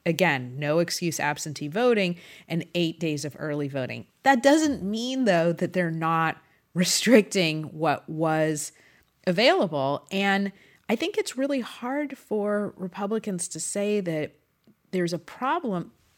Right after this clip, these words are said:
with a straight face, that there's a problem here for a couple of reasons. But one, I think President Trump won Florida. This is not a state that was, quote unquote,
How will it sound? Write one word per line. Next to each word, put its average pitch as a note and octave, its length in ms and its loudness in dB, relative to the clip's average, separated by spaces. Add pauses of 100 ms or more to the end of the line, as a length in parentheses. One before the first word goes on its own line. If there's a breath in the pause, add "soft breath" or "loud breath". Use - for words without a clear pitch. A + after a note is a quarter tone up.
with G3 380 -4
a F#3 40 -2
straight G3 320 -2
face, D4 240 -4
that G#3 80 -10
there's F#3+ 160 -2
a E3 60 -4
problem A#3+ 300 -2
here F#3 180 -2
for - 140 -10
a - 40 -6
couple C#4+ 300 -4
of C4 80 -10
reasons. E3 380 -6
But E3+ 200 -4
one, B3 380 -4 (640 soft breath)
I - 20 -20
think F#3+ 240 -6 (320)
President A3+ 500 -2
Trump A3 440 -6 (100)
won F3 400 -6
Florida. - 640 -10
This F3 160 0
is A#3 100 0
not G#3+ 280 0
a - 140 -16
state G3+ 460 0
that F3+ 160 0 (420)
was, E3+ 220 0
quote F3 260 -2
unquote, E3 540 -2